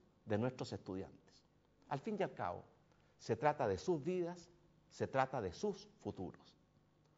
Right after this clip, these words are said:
Por todas estas razones, pido encarecidamente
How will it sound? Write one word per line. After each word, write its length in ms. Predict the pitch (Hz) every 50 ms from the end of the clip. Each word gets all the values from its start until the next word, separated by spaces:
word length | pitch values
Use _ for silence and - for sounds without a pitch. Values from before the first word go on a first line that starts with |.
| _ - - -
Por 240 | 170 170 165 170 -
todas 300 | 240 240 247 220 - -
estas 220 | 185 - - -
razones, 440 | 135 120 107 - - 131 - - - - - - - _ _ _ - _ _ _ _ _ _ _ - _ _ _ _
pido 360 | - 170 180 180 185 185 180 -
encarecidamente 1120 | 143 131 127 - - 131 117 117 104 - - 214 220 190 165 127 95 85 80 - - - -